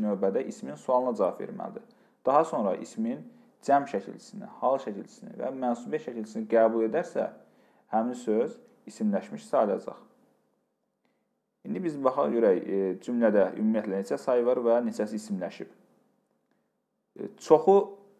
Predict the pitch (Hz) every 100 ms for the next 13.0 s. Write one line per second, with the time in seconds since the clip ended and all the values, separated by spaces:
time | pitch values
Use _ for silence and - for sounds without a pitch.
0 | _ _ 123 123 127 123 104 98 92 -
1 | 107 110 147 165 170 185 185 156 160 160
2 | 156 139 135 - - - 120 117 113 101
3 | 87 90 87 - - - - _ _ 135
4 | 131 165 208 208 156 190 180 101 - -
5 | _ _ - 139 - 170 180 165 147 98
6 | 92 - 87 73 71 67 - - - -
7 | _ _ _ _ _ _ _ _ _ _
8 | _ _ 143 160 160 160 160 139 - 143
9 | - 131 127 127 123 107 - 101 127 -
10 | - _ _ _ _ _ _ _ _ -
11 | - _ - 165 175 - - - 123 120
12 | 110 - 151 - - _ _ - 127 95